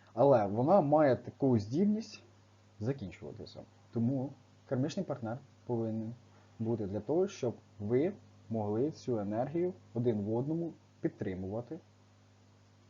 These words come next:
з допомогою турботи один про одного, словесної, звичайної підтримки.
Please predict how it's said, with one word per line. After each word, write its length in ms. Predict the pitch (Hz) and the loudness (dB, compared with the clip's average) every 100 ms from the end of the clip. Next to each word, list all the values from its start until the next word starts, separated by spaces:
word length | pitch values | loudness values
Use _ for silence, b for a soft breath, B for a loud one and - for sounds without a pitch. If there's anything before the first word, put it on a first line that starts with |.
| - - - - | -20 -20 -20 -12
з 80 | 110 | -6
допомогою 760 | 113 131 156 160 127 107 104 95 - - - - | -4 -4 -4 -2 -4 -4 -6 -8 -18 -20 -20 -4
турботи 460 | - 123 104 107 107 | -2 0 0 0 -2
один 200 | 107 101 | -4 -4
про 140 | 101 | -4
одного, 460 | 98 98 98 95 95 - _ b b b b | -4 -4 -6 -8 -12 -18 _ b b b b
словесної, 640 | - 175 123 110 - 107 104 | -2 0 2 0 -2 -6 -4
звичайної 480 | 104 104 104 104 | -4 -6 -6 -6
підтримки. 640 | 101 104 - - 151 - | -6 -10 -6 -4 -4 -8